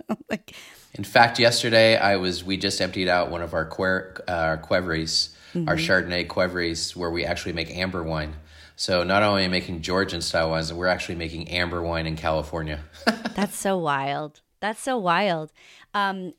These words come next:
Speaker 1: I, I, well, thank you first for sending me, um, your wines. They're beautiful. I love the labels. I think they're great.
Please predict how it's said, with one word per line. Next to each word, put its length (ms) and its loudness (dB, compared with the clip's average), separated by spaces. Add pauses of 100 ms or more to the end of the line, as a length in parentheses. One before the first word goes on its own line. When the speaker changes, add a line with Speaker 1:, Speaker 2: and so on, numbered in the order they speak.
Speaker 1:
I, 280 2
I, 300 4
well, 160 -4
thank 240 -2
you 80 0
first 380 0
for 160 0
sending 520 2
me, 400 -6
um, 300 -6
your 180 -2
wines. 360 -2
They're 220 -2
beautiful. 360 -4
I 80 0
love 220 0
the 80 -2
labels. 420 -2
I 60 -10
think 220 -8
they're 100 -8
great. 420 -4